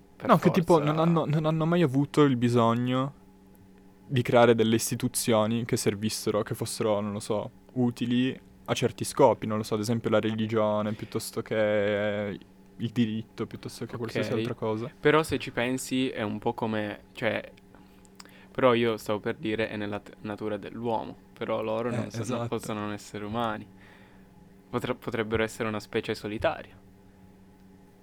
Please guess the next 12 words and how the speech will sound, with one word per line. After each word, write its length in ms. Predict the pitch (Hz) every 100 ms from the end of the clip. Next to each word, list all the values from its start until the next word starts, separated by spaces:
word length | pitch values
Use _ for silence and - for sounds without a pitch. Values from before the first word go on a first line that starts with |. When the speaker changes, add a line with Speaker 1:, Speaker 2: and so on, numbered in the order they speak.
| - - -
Speaker 2:
Sì, 240 | - - - - - -
però, 240 | 180 170
però 180 | - 180
forse 320 | 170 147 -
c'è 140 | 151 127
anche 180 | 120 131
da 100 | 117
dire 280 | 117 113
che, 280 | 110 113 104 - - - -
non 100 | 123
lo 60 | 117
so, 320 | - 117 104